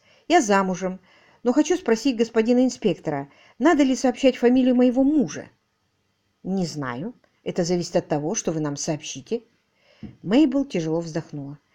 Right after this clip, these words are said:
«Это не имеет ни малейшего отношения к моему мужу». «Он знает, что вы здесь?»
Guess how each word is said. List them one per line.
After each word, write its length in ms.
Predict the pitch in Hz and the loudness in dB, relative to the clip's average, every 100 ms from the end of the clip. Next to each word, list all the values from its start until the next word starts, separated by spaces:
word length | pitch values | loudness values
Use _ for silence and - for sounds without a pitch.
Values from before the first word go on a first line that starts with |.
| _ - - - | _ -20 -10 -4
«Это 160 | 240 | 0
не 160 | 269 277 | 4 6
имеет 280 | 277 269 277 | 6 6 4
ни 80 | |
малейшего 460 | 285 269 254 - 190 | 6 6 4 2 -2
отношения 460 | 185 190 220 202 196 | -2 -4 -2 -4 -2
к 80 | |
моему 260 | 214 214 240 | 0 2 4
мужу». 380 | 277 247 127 127 _ _ _ _ _ - | 2 2 -2 -16 _ _ _ _ _ -8
«Он 200 | 180 165 | -6 -2
знает, 260 | 180 185 | 0 0
что 180 | - 190 | 2 0
вы 120 | 185 | 0
здесь?» 480 | 156 156 262 - | 0 2 2 0